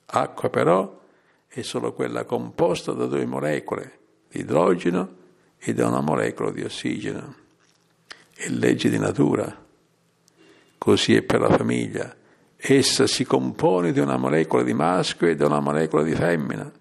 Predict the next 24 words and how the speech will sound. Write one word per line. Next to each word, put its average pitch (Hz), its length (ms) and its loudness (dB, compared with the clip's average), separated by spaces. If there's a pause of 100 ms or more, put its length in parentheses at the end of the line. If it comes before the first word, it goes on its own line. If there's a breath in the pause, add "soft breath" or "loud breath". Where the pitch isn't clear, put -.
(760 soft breath)
Altre - 400 -2
molecole 156 560 2
non 135 260 -2
formano 147 440 -2
alcuna - 320 -4
famiglia 117 440 -2
naturale. 117 680 -6 (1200)
Formano 156 520 2
famiglie 151 520 -2
costruite, - 1160 -2
famiglie 127 420 -4
di 131 120 -4
carta, - 680 -4 (280 soft breath)
famiglie 160 560 6
di 143 120 4
diritto 151 460 2
stabilito 139 440 0
dall'uomo, 131 720 -2 (400)
ma 101 120 -4
non 120 220 0
dalla 107 240 0
verità 53 260 -2
della 50 220 -6
natura. - 480 -10